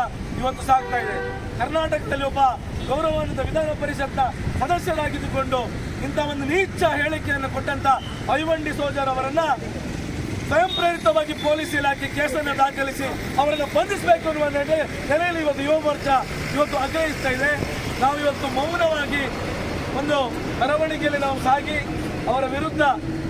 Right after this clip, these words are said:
ಪೊಲೀಸ್ ವರಿಷ್ಠಾಧಿಕಾರಿಗಳಿಗೆ ಮನವಿಯನ್ನು ಸಲ್ಲಿಸಿ ಅವ್ರ ವಿರುದ್ಧ ಕೇಸನ್ನು ದಾಖಲಿಸಬೇಕು ಅನ್ನೋ ನಿಟ್ಟಿನಲ್ಲಿ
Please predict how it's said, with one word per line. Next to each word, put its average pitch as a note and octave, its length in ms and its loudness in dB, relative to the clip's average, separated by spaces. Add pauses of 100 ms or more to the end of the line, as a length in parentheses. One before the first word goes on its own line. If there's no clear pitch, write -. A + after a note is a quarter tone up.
(120)
ಪೊಲೀಸ್ D4 320 2
ವರಿಷ್ಠಾಧಿಕಾರಿಗಳಿಗೆ C4+ 920 0
ಮನವಿಯನ್ನು D4 500 0
ಸಲ್ಲಿಸಿ B3+ 440 0 (380)
ಅವ್ರ B3 140 2
ವಿರುದ್ಧ D4 280 2 (440)
ಕೇಸನ್ನು D#4 420 2
ದಾಖಲಿಸಬೇಕು C4 640 0
ಅನ್ನೋ B3 120 -2
ನಿಟ್ಟಿನಲ್ಲಿ C4+ 460 -2